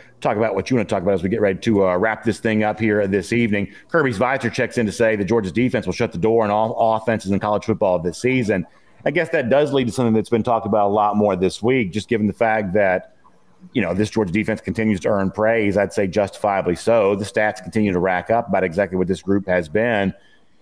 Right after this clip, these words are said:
You know, Mike, I've been of the belief the last couple of years we've kinda gone past the age of a team being able to be led by defense on the way to a national championship. Is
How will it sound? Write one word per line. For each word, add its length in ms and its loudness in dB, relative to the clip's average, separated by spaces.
You 60 2
know, 160 2
Mike, 400 0
I've 200 0
been 100 2
of 80 -2
the 60 0
belief 200 2
the 80 0
last 260 0
couple 200 -2
of 40 2
years 220 0
we've 100 0
kinda 200 -2
gone 260 2
past 380 -2
the 160 2
age 280 0
of 140 -2
a 420 2
team 260 2
being 160 2
able 220 0
to 60 0
be 120 2
led 380 2
by 180 0
defense 480 0
on 180 -2
the 60 0
way 220 2
to 140 -2
a 20 0
national 400 -2
championship. 640 -4
Is 180 -2